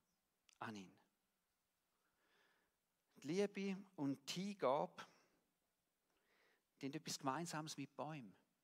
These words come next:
Die wachsen über eine lange Zeit hinweg. Die werden stärker über eine lange Zeit hinweg. Die tragen viel Frucht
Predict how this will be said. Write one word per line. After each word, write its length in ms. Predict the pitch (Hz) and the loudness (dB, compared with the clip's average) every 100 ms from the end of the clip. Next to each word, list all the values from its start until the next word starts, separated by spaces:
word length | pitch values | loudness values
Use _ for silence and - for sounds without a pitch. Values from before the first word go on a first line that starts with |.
| _ _ _ _ _ _ _ _ _ _ _ _ _ _ _ - | _ _ _ _ _ _ _ _ _ _ _ _ _ _ _ 2
Die 120 | 135 | 4
wachsen 460 | 143 156 - - - - _ _ _ _ _ _ _ _ _ - - _ _ _ - | 4 2 -2 -4 -8 -18 _ _ _ _ _ _ _ _ _ -20 -20 _ _ _ -10
über 200 | 127 131 | -4 0
eine 80 | 127 | 2
lange 240 | 131 131 | 2 0
Zeit 240 | - 127 | -4 -6
hinweg. 300 | - 117 98 - - - _ _ _ _ _ _ _ _ _ _ _ _ _ _ - | -8 -12 -14 -18 -20 -20 _ _ _ _ _ _ _ _ _ _ _ _ _ _ 0
Die 80 | 131 | 6
werden 260 | 156 170 | 6 6
stärker 640 | - - 156 196 - - 127 - - _ _ _ _ _ _ _ _ _ _ _ _ _ _ - | 2 6 8 8 4 -2 -4 -6 -20 _ _ _ _ _ _ _ _ _ _ _ _ _ _ -8
über 200 | 139 139 | -6 0
eine 100 | 127 | 2
lange 300 | 123 123 117 | 2 0 -4
Zeit 260 | - 113 - | -6 -8 -10
hinweg. 280 | 107 98 - _ - _ _ _ _ _ _ _ _ _ _ _ _ _ _ _ _ - | -14 -14 -18 _ -20 _ _ _ _ _ _ _ _ _ _ _ _ _ _ _ _ -6
Die 120 | 123 | -6
tragen 460 | - 127 135 127 - - _ _ | 0 0 0 -2 -6 -14 _ _
viel 320 | - 165 156 | -6 -4 -4
Frucht 420 | 139 156 127 - | -6 -10 -12 -16